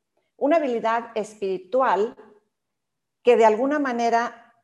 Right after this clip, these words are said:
nosotros contemplamos y creamos esos escenarios óptimos. Ahora, no es lo mismo pensar que consumir los pensamientos de alguien más.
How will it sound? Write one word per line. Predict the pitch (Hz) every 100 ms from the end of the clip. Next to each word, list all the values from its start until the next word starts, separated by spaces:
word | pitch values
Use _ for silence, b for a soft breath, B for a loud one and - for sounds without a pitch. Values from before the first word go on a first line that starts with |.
| _ _ -
nosotros | 208 208 240 254 254 -
contemplamos | 233 214 208 214 202 202 233 247 247 247 -
y | 262 240
creamos | - 220 220 262 277 269 -
esos | 226 226 247 240 -
escenarios | 202 - 196 190 190 196 185 - -
óptimos. | 208 202 - 143 156 - - _ _ _ _ _ _ _ -
Ahora, | 196 185 - - _ _ _ _ _ _ _ _ _ -
no | 196 247 330
es | 370 359
lo | 330 330
mismo | 302 294 302 285 180 147 - _ _ _
pensar | - 269 294 285 151 120 208 _ _ _ _ _ _ _ _ _ _ _
que | - 190 -
consumir | 226 262 302 302 294 294 277 208 - - _ _ _ _ -
los | 185 185
pensamientos | - 220 233 233 247 214 185 185 208 202
de | 190
alguien | 151 135 160 175
más. | - - - _